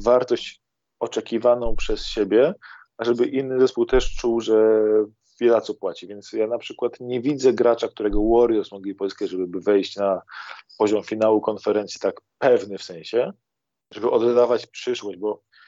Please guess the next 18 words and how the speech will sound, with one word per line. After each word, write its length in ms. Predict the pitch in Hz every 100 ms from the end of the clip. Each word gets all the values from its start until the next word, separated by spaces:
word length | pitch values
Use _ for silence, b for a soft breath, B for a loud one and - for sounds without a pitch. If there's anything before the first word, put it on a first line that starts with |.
| b _ -
oni 200 | 147 165
wzięli 220 | 135 139
Weissmana 400 | 131 120 127 123
na 60 | 123
zasadzie, 340 | 117 113 110
to 100 | 107
jest 140 | 104
świetny 340 | - 127 104 113
aset 240 | 101 101
przyszłości 500 | - - 123 135 -
i 40 | 135
oni 120 | 127
teraz 220 | 123 117
ciągle 220 | 123 117
bardzo 220 | 110 107
w 80 | 107
niego 200 | 107 101
wierzą. 500 | 98 117 127 127 117